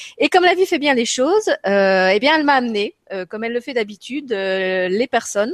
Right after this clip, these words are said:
pour en parler, euh, cette année. Euh, donc, il y a d'abord, euh, un papa qui avait témoigné, euh, dans la série d'émissions de l'année précédente, c'est Kevin,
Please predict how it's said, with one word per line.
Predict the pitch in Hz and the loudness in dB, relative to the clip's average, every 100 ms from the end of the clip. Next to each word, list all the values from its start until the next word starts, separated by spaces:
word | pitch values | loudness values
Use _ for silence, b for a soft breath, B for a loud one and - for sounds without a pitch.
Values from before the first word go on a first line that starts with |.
| 330 | -8
pour | - 233 220 | -14 -10 -6
en | 220 | -4
parler, | 208 196 208 208 | -2 0 0 2
euh, | 190 | 2
cette | 180 233 220 | 0 -2 -2
année. | 190 190 294 - B B B B - | -2 0 -4 -4 B B B B -2
Euh, | 202 202 202 208 | 2 4 4 2
donc, | 220 277 | 2 2
il | |
y | |
a | |
d'abord, | 254 254 262 269 254 | 4 4 6 4 4
euh, | 214 214 | 2 2
un | 254 | 2
papa | 269 247 233 | 0 2 0
qui | 370 - | 0 -4
avait | 202 208 | -4 -2
témoigné, | 233 226 220 226 233 233 233 | -2 0 0 2 2 4 4
euh, | 190 180 180 175 175 175 175 175 | 4 4 2 0 -2 -6 -8 -2
dans | 202 | 2
la | 208 | 2
série | 208 220 220 | 2 -6 -10
d'émissions | 214 202 196 - 220 214 | -12 -14 -14 -14 -12 -6
de | |
l'année | 202 190 | -6 -6
précédente, | 185 196 - 180 208 311 | -12 -14 -12 -8 -8 -8
c'est | 196 | -14
Kevin, | - 214 202 | -10 -10 -8